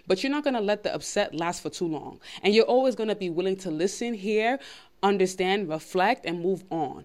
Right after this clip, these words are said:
A woman who's not emotionally intelligent doesn't take responsibilities of her feelings. She tries to blame everyone else but herself about the way she may have reacted in a situation.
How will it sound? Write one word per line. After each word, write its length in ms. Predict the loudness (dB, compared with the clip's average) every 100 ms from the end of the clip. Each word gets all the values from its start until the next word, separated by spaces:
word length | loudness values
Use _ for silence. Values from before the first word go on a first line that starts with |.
| 2
A 40 | 4
woman 340 | 4 2 0
who's 220 | -2 -4
not 280 | -2 -2 -2 -2
emotionally 800 | -2 -2 -4 -4 -2 -2 -2 -6
intelligent 640 | -6 -4 -6 -4 -6 -4
doesn't 320 | -4 -4 -4
take 240 | -6 -6
responsibilities 840 | -8 -8 -8 -8 -8 -6 -4 -2 -4
of 180 | -6 -10
her 140 | -12
feelings. 760 | -8 -2 -2 -2 -12 -16 -16 -18 _ _ -20
She 160 | -8 -8
tries 260 | -4 -6 -4
to 80 | -6
blame 300 | -4 -4 -2
everyone 420 | -2 -2 -2 -2
else 300 | -2 -2 -4 -14
but 300 | -8 -4 -4 -8 -10
herself 440 | -10 -6 -6 -6
about 320 | -6 -6 -6
the 80 | -4
way 140 | -6 -6
she 180 | -4
may 140 | -4 -4
have 240 | -6 -8
reacted 520 | -6 -4 -6 -8 -10 -10 -14
in 100 | -10
a 40 | -10
situation. 760 | -10 -10 -8 -8 -8 -12 -16